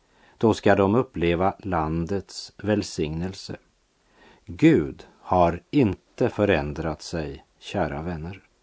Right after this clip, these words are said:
Men låt oss meditera över innehållet i det här kapitlet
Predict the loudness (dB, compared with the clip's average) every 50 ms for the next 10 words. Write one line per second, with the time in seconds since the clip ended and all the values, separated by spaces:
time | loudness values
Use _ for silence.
0 | _ _ _ _ _ _ _ _ _ _ _ _ -20 -20 -20 -14 _ 2 4 6
1 | 8 8 8 8 6 4 2 0 0 -2 -6 -4 0 2 2 4 4 2 0 0
2 | 0 2 2 2 2 2 0 -2 -2 -4 -2 2 2 2 2 0 -2 -2 0 2
3 | 2 2 2 2 4 4 4 4 2 2 2 2 2 2 0 -2 -2 -4 -6 -6
4 | -6 -6 -6 -6 -8 -10 -12 -12 _ -12 -12 -12